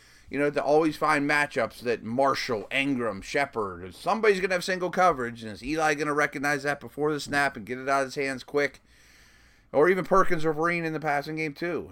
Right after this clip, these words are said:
Um, maybe. Or can you throw so much that you can run the ball against very light fronts? Maybe. Uh, maybe. I mean, uh, I'm, I'm interested because this defense is exceptional. I,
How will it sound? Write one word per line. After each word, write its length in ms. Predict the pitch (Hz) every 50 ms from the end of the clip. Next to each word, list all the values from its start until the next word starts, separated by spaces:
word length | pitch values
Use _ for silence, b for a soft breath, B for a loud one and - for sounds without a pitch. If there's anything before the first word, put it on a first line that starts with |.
| 95
Um, 340 | - - - - - - - -
maybe. 480 | 123 127 180 190 165 143 139 139 143 - _ -
Or 280 | 76 107 127 135 135
can 220 | 127 - - 143 135
you 220 | 131 131 123 117 101 - -
throw 320 | - - 131 160 170 180
so 220 | 160 - 170 156
much 300 | 147 151 156 160 - -
that 160 | - 143 123 -
you 120 | 135 139
can 300 | - - 151 143 135 123
run 200 | 120 139 156 160
the 60 | 156
ball 300 | 139 131 147 147 143 143
against 300 | 139 123 135 143 131 -
very 220 | 120 131 135 139 135
light 280 | 131 131 127 127 -
fronts? 520 | - - 131 139 143 143 135 - - - - b b b b b b b b b b b b b b b b b b _ _ _
Maybe. 420 | - 190 196 185 160 156 151 139 B B B B B B 131 -
Uh, 160 | - 131 127
maybe. 420 | 131 151 160 170 143 120 117 113 117 127 113
I 80 | 120
mean, 280 | 127 131 131 127 127 127
uh, 420 | 127 120 80 - 90 117 110 92 -
I'm, 260 | - 127 127 127 123
I'm 160 | - 143 156 165
interested 560 | 160 139 - 120 104 - - 85 82 73 -
because 380 | 107 107 - - - 147 131
this 160 | 139 147 - -
defense 500 | - 180 180 165 - 156 143 131 - 131
is 160 | 123 107 110
exceptional. 600 | 104 - - 113 110 - - - - - - - -
I, 300 | 90 90 - 101 95